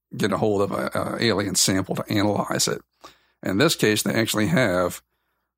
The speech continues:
a predator that's been injured, and they've sedated it. They have it in captivity, I guess, and they want her there to study it.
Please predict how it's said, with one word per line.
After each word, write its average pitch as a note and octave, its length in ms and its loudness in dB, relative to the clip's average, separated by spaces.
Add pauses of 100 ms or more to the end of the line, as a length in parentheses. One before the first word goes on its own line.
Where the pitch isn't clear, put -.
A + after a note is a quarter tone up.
(200)
a F#2+ 80 -2
predator A#2 600 2
that's F#2+ 180 2
been F#2 280 -2
injured, A2 540 4
and F#2 180 0
they've F2+ 100 0
sedated G#2 580 0
it. G2 200 0
They F2 80 -4
have G#2 220 -2
it - 120 -2
in F#2+ 280 0
captivity, G#2 680 -2
I F#2+ 40 0
guess, F#2+ 260 0
and F#2+ 100 -2
they F#2 60 -2
want G#2 240 -2
her F#3+ 180 0
there F#2 380 -4
to - 100 -10
study - 380 -4
it. - 160 -8